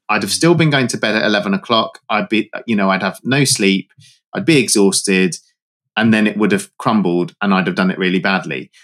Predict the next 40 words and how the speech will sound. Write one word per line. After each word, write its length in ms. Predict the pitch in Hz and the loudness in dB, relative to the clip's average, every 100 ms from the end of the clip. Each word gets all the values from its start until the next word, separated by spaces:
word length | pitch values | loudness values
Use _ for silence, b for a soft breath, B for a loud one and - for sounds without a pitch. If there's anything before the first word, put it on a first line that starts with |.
| b b _ _ _ _ _ - | b b _ _ _ _ _ -4
But 220 | - - - | -4 -4 -4
the 100 | 139 | -2
fact 400 | - 170 156 - | -2 -4 -6 -2
that 160 | 165 - | -2 0
I 100 | 131 | -2
gradually 680 | 127 127 127 131 131 120 113 | 0 0 0 0 0 2 2
built 300 | 120 113 - | 0 0 0
up 300 | 113 - - | -2 -2 -10
to 100 | - | -6
that 260 | 95 85 - 110 | -4 -4 -4 -4
over 220 | 101 101 | -2 -2
the 100 | 101 | -4
course 300 | - 107 - | -4 -4 -2
of 100 | 104 | -4
what 160 | 110 | -2
ended 240 | 123 123 101 | -2 -2 -2
up 140 | 87 | -4
actually 260 | 104 - 98 | -6 -4 -2
being, 380 | 95 90 92 - | 0 0 -4 -6
you 120 | 101 | -8
know, 120 | 85 82 | -8 -6
probably 420 | 160 170 190 127 | -4 -2 0 -2
months, 420 | 113 120 110 - 92 | 0 -2 -4 -6 -4
I 80 | |
would 180 | 87 85 | -4 -4
say, 220 | - 85 | -4 -2
maybe 320 | 90 113 127 123 | -2 -2 0 0
even 280 | 110 101 | 0 0
about 440 | 98 101 95 92 90 | -2 -2 -4 -4 -4
a 20 | |
year, 480 | 95 113 87 76 - _ _ _ _ _ _ _ _ _ _ _ _ _ _ _ _ _ _ - | 0 0 0 -4 -12 _ _ _ _ _ _ _ _ _ _ _ _ _ _ _ _ _ _ 0
it 180 | 135 - | 0 2
turned 300 | 147 160 156 | 4 4 4
out 180 | 123 123 | 2 0
I 120 | 123 | 2
was 260 | 131 143 | 2 2
actually 300 | 147 123 131 | 0 0 -2
capable 520 | - 139 139 110 95 87 | 0 0 0 -2 -2 -2
of 140 | 90 | 0
doing 520 | 107 101 98 98 - | 2 4 4 0 -4